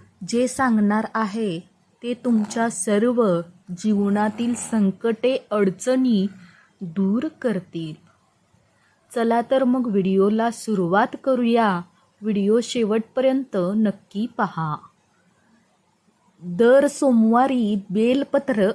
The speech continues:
अर्पण करा, मनोकामना पूर्ण होते, मानसिक शांती लाभते. ओम नमः शिवाय हा जप दररोज एकशे आठ वेळा करा,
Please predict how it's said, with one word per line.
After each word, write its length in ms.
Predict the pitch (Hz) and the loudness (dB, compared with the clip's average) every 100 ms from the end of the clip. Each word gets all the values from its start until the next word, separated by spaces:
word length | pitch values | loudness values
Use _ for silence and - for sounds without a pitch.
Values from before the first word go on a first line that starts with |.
| - | -2
अर्पण 440 | 208 196 - 185 | -6 -6 -2 0
करा, 360 | 233 - 180 151 - _ _ _ | 0 -2 -4 -4 -8 _ _ _
मनोकामना 960 | 202 208 202 247 - 254 247 247 214 185 | -2 2 2 0 0 2 2 2 2 0
पूर्ण 520 | - 240 247 269 285 254 | -2 -2 0 0 0 0
होते, 440 | 196 180 170 147 - - - | -4 -2 -6 -6 -10 -20 -4
मानसिक 640 | 202 208 185 165 - 233 - | 0 2 2 -2 -6 -10 -8
शांती 760 | - 254 185 160 160 214 277 | -6 -2 -2 -4 -4 -6 -4
लाभते. 540 | 262 175 - - 160 151 - 202 - 117 98 - _ | -2 -4 -6 -12 -12 -12 -20 -20 -20 -20 -20 -20 _
ओम 320 | 214 254 285 | 2 2 4
नमः 320 | 285 220 220 294 | 2 4 4 2
शिवाय 640 | - 294 269 269 190 180 - - - - | -2 -4 0 2 2 -2 -8 -20 -20 -16
हा 320 | - 226 269 233 | -4 2 2 2
जप 300 | 247 226 196 196 _ _ - | 2 4 2 0 _ _ -8
दररोज 760 | 180 220 196 247 254 185 - - _ _ | 0 2 2 4 4 2 -2 -18 _ _
एकशे 440 | 208 220 - - 277 - - | -8 -8 -10 -6 -6 -8 -2
आठ 360 | 220 233 240 | 2 2 2
वेळा 420 | 277 233 208 214 220 - _ _ _ _ _ _ _ _ _ - | 0 2 2 2 0 -6 _ _ _ _ _ _ _ _ _ -4
करा, 300 | 214 170 | -2 0